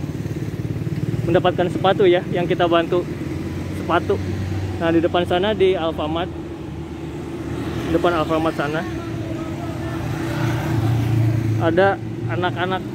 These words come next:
anak, eh, gimana ya, mana, mana, mana, nah, di sini ada anak kecil, eh, pengumpul barang bekas. Mau nggak ya dia saya kasih sepatu ya? Nah, sedangkan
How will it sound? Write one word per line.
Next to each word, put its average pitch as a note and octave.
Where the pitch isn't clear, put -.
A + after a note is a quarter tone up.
anak, E3
eh, -
gimana D#3+
ya, D3+
mana, D3+
mana, C#3
mana, D#3
nah, C#3
di D3+
sini E3+
ada D#3+
anak D#3+
kecil, G3
eh, E3
pengumpul F#3
barang F3+
bekas. F#3
Mau F#3
nggak F#3+
ya F#3
dia F3+
saya E3
kasih E3
sepatu E3
ya? D#3
Nah, D3+
sedangkan G#3